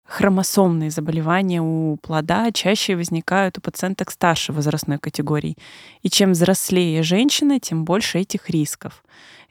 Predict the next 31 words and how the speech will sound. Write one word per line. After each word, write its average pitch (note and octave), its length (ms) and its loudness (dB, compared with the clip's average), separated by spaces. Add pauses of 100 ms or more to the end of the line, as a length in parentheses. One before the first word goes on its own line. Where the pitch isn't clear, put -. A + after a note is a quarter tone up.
снижение A#3 480 8
репродуктивного F#3+ 760 4
потенциала G3+ 540 2
очень G#3 260 6
сильно C4 400 6
увеличивается G3+ 760 2
с - 160 -6
возрастом. F3+ 760 0
И G3 80 -2
если G#3 280 2
мы G3 120 4
говорим G3 320 2
действительно F#3+ 540 0
о G3 160 6
реальном F#3 420 2
самом, F3+ 560 2 (420)
а, - 180 2
оптимальном F3+ 760 2 (120)
возрасте F3 580 2
для E3+ 280 2
наступления F#3 580 0
беременности, B3 640 2
это G3 280 0
до G#3+ 220 2
тридцати - 460 -4
пяти - 280 -4
лет, G3 300 -2
потому F#3+ 300 2
что F#3 420 0 (500)
качество A3 680 2
яйцеклеток G3 1000 0